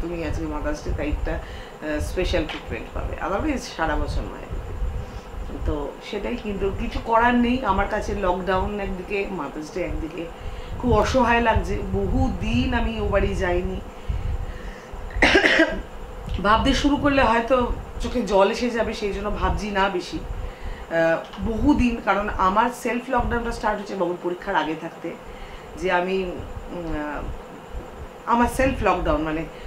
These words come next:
পরীক্ষা, বেরোবো না, ইউনিট টেস্ট চলছে, বেরোবো, টেস্ট চলছে, বেরোবো না, এই সমস্ত করতে করতে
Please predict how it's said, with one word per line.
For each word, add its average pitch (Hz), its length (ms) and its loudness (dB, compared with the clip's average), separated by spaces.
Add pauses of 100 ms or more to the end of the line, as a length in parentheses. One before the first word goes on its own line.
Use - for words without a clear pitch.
(400)
পরীক্ষা, 240 640 4
বেরোবো 208 320 0
না, 202 320 2 (440)
ইউনিট 233 260 2
টেস্ট 233 280 0
চলছে, 220 340 -2
বেরোবো, 202 320 0 (140)
টেস্ট 247 360 0
চলছে, 214 340 -2
বেরোবো 190 320 2
না, 196 100 -2
এই 196 100 -4
সমস্ত 202 320 -10
করতে 208 180 -6
করতে 214 260 -4